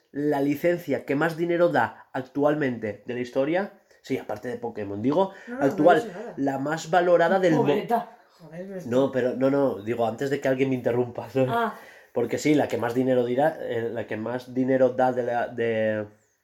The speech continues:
Speaker 1: del mundo es Pokémon.
Speaker 2: Pues no,
Speaker 1: Pero
Speaker 2: es
Speaker 1: digo,
Speaker 2: Hello Kitty.
Speaker 1: ahora, eh, no, la segunda es Hello Kitty.
Speaker 2: ¿La segunda o la primera?
Speaker 1: La primera es
Speaker 3: Es
Speaker 1: Pokémon.
Speaker 3: Pokémon la primera.
Speaker 1: La segunda es Hello Kitty.
Speaker 2: Pues demasiado mal hacen los juegos, ¿eh?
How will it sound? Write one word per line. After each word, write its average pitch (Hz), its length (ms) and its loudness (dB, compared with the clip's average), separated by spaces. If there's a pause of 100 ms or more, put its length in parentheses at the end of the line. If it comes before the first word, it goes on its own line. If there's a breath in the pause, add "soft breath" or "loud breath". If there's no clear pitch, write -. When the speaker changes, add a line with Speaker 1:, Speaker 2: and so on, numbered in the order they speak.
(340)
Speaker 1:
del 113 420 -10
mundo 147 320 0
es 147 100 -2
Pokémon. 110 480 -4 (280 loud breath)
Speaker 2:
Pues - 160 -20
no, 220 60 -4
Speaker 1:
Pero 135 140 6
Speaker 2:
es 135 60 4
Speaker 1:
digo, 165 200 8
Speaker 2:
Hello 156 80 4
Kitty. 131 100 -4
Speaker 1:
ahora, 135 580 4 (480)
eh, 123 600 -2
no, 123 140 -4
la 110 100 -4
segunda 135 300 -6
es 113 80 -12
Hello 107 120 -6
Kitty. 92 160 -12 (420 loud breath)
Speaker 2:
¿La 180 160 -12
segunda 180 340 -10
o 311 40 -10
la 190 140 -12
primera? 165 340 -16 (140)
Speaker 1:
La 110 160 0
primera 110 280 -2
es 185 60 -4
Speaker 3:
Es - 40 -18
Speaker 1:
Pokémon. 101 320 -6
Speaker 3:
Pokémon 220 360 -6
la 196 140 -6
primera. 165 460 -10
Speaker 1:
La 123 140 -2
segunda 151 340 -2
es - 100 -12
Hello 104 160 -6
Kitty. 95 320 -10 (1040)
Speaker 2:
Pues 156 140 -20
demasiado 160 320 -12
mal 165 80 -10
hacen 143 140 -16
los 143 120 -14
juegos, 143 360 -10
¿eh? 175 100 -20